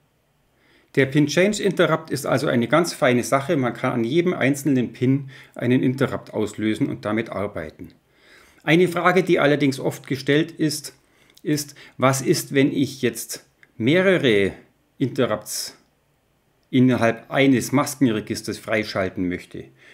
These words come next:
Das heißt, zwei benachbarte Pins zum Beispiel als Interrupt-Quelle nutzen möchte. Dafür habe ich einen kleinen Code vorbereitet und das sehen wir uns auch schnell einmal an. So sieht der Aufbau aus, wenn zwei Pins sich den Pin Change Interrupt eins teilen müssen.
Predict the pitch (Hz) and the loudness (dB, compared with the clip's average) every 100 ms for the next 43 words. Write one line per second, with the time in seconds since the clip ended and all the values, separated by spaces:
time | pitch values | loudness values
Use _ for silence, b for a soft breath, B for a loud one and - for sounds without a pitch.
0 | b - - 120 113 - - 123 120 127 | b -14 -2 0 0 -6 2 4 4 2
1 | 160 - 147 131 123 175 214 - - 123 | 0 2 2 2 0 2 2 -2 -4 0
2 | 107 104 - 104 87 - 120 113 147 123 | 0 -2 -6 -6 -6 -8 -8 -2 -2 0
3 | 120 110 - - 117 101 101 98 107 90 | 0 -2 -6 -6 -4 -2 -6 -8 -10 -10
4 | 90 - - - _ _ b b b b | -12 -14 -18 -18 _ _ b b b b
5 | b - 151 180 143 165 170 160 170 143 | b 0 2 4 4 4 2 2 2 4
6 | 131 139 139 131 135 180 - 190 180 165 | 4 2 2 2 2 0 2 2 2 2
7 | 160 165 165 160 - B B - 123 120 | 2 2 -2 -8 -18 B B -4 0 0
8 | - 135 131 120 127 - - 101 - 101 | 0 2 2 2 -2 -4 -6 -8 -8 -8
9 | 85 78 80 87 82 - _ _ _ _ | -8 -10 -14 -14 -16 -20 _ _ _ _
10 | _ _ b b b - - 175 175 - | _ _ b b b -8 -2 0 0 2
11 | 135 147 135 - 120 123 123 - 98 - | 2 2 -2 0 2 2 -2 -4 -6 -6
12 | 110 123 131 - 131 131 - 117 - 104 | -4 -2 -2 -2 -2 -2 -6 -8 -6 -8
13 | 98 - 117 - 104 101 - 101 98 90 | -6 -6 -6 -6 -6 -6 -10 -10 -10 -12
14 | - - 85 - - 131 165 170 175 175 | -12 -12 -10 -12 -6 0 0 0 -2 -4
15 | 180 | -8